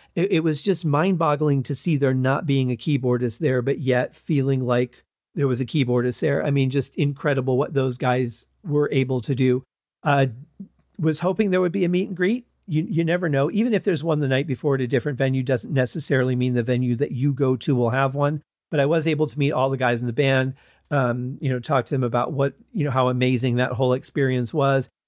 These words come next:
Did get to spend a little bit of time with Carl. He did actually remember that tour,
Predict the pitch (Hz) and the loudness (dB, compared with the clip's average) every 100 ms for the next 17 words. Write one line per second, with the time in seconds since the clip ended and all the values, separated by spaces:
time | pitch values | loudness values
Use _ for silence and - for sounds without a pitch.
0 | _ 156 135 143 143 - 143 135 135 127 | _ -2 0 -2 -2 -2 -2 2 0 2
1 | 127 123 151 147 127 113 - 180 175 175 | 0 0 0 0 0 -4 -2 2 0 -2
2 | - - 196 262 277 247 - 233 202 208 | -8 -2 0 2 2 0 0 0 0 2
3 | 240 165 139 131 - 151 139 131 180 | 0 0 0 -2 -2 2 2 2 -2